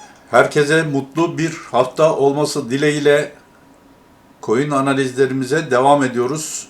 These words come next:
İkinci sırada fed coin analizi var. Perşembe ve Cuma gününden, e, kalanlar var. Yetiştirememiştik. E, her zaman verdiğimiz sözü tutarız.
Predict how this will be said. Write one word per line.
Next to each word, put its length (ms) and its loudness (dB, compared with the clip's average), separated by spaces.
İkinci 360 -8
sırada 480 0
fed 280 0
coin 260 0
analizi 500 -4
var. 180 2
Perşembe 520 0
ve 160 2
Cuma 280 0
gününden, 640 -2
e, 380 -2
kalanlar 600 2
var. 240 2
Yetiştirememiştik. 1200 -4
E, 60 -8
her 160 4
zaman 400 0
verdiğimiz 440 0
sözü 400 -4
tutarız. 680 -2